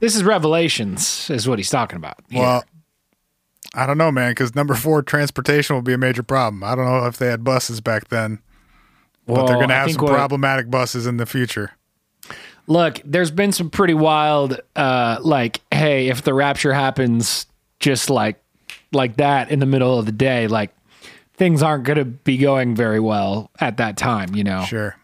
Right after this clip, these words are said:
Speaker 2: And then he's got some, like, sort of generic one world government, new world order shit mixed in there.
Speaker 1: Oh, wow.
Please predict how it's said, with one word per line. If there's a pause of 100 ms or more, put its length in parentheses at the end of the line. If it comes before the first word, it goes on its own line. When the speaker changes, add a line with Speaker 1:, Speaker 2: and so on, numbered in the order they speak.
(180)
Speaker 2:
And
then
he's
got
some,
like,
sort
of
generic
one
world
government, (100)
new
world
order
shit (200)
mixed
in
there. (800)
Speaker 1:
Oh, (220)
wow.